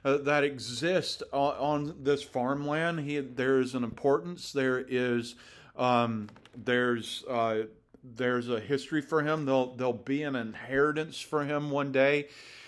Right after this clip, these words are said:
And he begins to see a potential that he wants to go out and experience more.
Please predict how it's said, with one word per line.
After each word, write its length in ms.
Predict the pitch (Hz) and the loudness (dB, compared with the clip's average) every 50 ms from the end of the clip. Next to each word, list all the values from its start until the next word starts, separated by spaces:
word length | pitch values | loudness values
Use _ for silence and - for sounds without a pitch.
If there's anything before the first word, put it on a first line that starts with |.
| - - - | -20 -8 -2
And 520 | 147 139 143 143 139 139 135 131 127 131 - - _ _ _ _ 120 | 0 2 4 4 4 2 2 0 -2 -6 -10 -18 _ _ _ _ -6
he 100 | 127 180 | -6 -4
begins 640 | 170 147 175 160 156 185 208 226 233 220 190 - - | -2 -2 -2 0 0 0 0 0 0 -2 -4 -6 -10
to 180 | - - 175 139 | -6 -6 -4 -4
see 720 | - - - - - - - 208 226 226 220 202 180 160 - | -4 -4 -6 -6 -6 -2 0 0 0 0 0 0 -2 0 0
a 100 | 143 151 | -2 -2
potential 720 | - - 147 - - - 226 226 214 - - 185 160 143 | -2 -4 -6 -6 -2 -2 -2 -2 -2 -2 -2 -4 0 2
that 180 | 139 147 147 | 2 2 2
he 140 | 139 185 185 | 0 -2 -4
wants 580 | 160 147 180 208 233 262 269 254 - - - - | -4 -6 -4 -2 0 0 0 0 -2 -6 -6 -6
to 100 | - 240 | -6 -6
go 520 | 180 160 147 170 196 202 202 196 185 - - | -6 -4 0 2 4 6 6 4 4 2 2
out 420 | 147 160 165 160 156 160 156 - - | 2 4 6 6 6 4 4 0 -4
and 140 | - 147 143 | -6 -4 -4
experience 1120 | 143 139 - - - - - - - - - 151 147 147 143 139 135 131 127 - - - 107 | -4 -4 -6 -8 -8 -8 -8 -10 -8 -4 -2 0 2 2 4 4 2 2 0 -2 -6 -8 -8
more. 460 | 101 98 98 92 82 76 - - | -8 -8 -8 -8 -10 -12 -16 -18